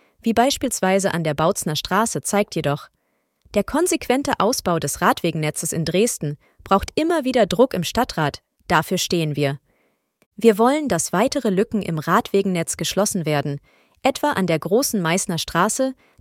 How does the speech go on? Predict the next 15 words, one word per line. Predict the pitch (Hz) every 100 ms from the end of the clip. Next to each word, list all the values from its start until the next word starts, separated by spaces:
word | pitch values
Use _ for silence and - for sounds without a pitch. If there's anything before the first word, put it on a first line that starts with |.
| -
der | 165
Kesselsdorfer | - 262 262 - 196 180 160
Straße | - - 175 - 247 247 _ _ -
und | 285
der | 254
Königsbrücker | 220 269 330 - - 185 190 185
Straße. | - 170 156 - - 196 _ _ _ _ _ _ _ -
Im | 254
Nebenstraßennetz | 240 339 285 - 175 170 185 160 165 - 190
wollen | 202 269 262
wir | 202
mit | 160
Fahrradstraßen | - 220 262 214 - - 170 160 - 156 -
hochwertige | 294 - 226 226 190 170
Radrouten | 175 262 - 170 - 151